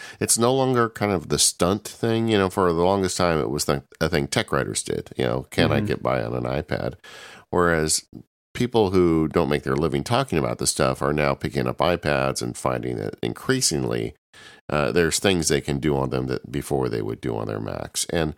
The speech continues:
Speaker 1: and I do think that delight of working on iPad and simplicity plays a role. I mean, just last week I had, like, a two-hour time suck because my Mac, uh,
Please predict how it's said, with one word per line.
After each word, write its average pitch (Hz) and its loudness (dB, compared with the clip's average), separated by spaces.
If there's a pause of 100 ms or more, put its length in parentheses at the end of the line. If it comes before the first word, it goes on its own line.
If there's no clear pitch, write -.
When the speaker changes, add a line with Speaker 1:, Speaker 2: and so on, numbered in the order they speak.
(280)
Speaker 1:
and 95 0
I 92 2
do 117 0
think 92 -2
that 71 -2
delight 71 0
of 65 -6
working 71 -2
on 92 0
iPad 101 0
and 65 -2
simplicity 76 -2
plays 64 -2
a 64 -2
role. 80 0
I 69 -4
mean, 76 0 (320)
just - 2
last 90 0
week 95 2
I 71 0
had, 69 -2
like, 69 -2
a 69 0
two-hour 80 2
time 90 0
suck - -4 (460)
because 73 0
my 65 -2
Mac, 65 -2 (180)
uh, 53 -6